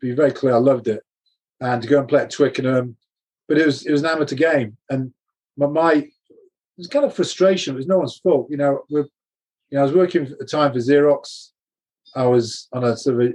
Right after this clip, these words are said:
u-, university graduate scheme. I was, like, a fast track student. And, you know, Xerox were a great company to work for. So I'm working for a very professional business organisation where I'm doing well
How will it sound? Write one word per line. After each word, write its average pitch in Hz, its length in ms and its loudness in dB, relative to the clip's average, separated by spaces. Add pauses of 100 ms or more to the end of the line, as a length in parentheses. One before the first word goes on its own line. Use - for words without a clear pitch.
u-, 127 200 -10
university 127 500 0
graduate 123 400 0
scheme. 127 320 0
I 113 40 0
was, 113 140 -4
like, 110 120 -4
a - 40 -18
fast 131 240 -4
track - 220 -4
student. 127 420 -2
And, 113 160 -4 (560)
you 131 80 -2
know, 117 60 -2
Xerox 147 320 2
were 131 60 0
a 120 40 -2
great 131 240 0
company 127 220 -4
to 120 80 -8
work 127 260 0
for. 135 300 0
So 135 120 -6
I'm 131 60 -4
working 139 300 0
for 131 80 -2
a 123 80 -2
very 143 180 2
professional 127 680 -4 (640)
business 139 340 2
organisation 131 920 0
where 123 180 -4
I'm 117 200 -2
doing 123 260 0
well 123 460 0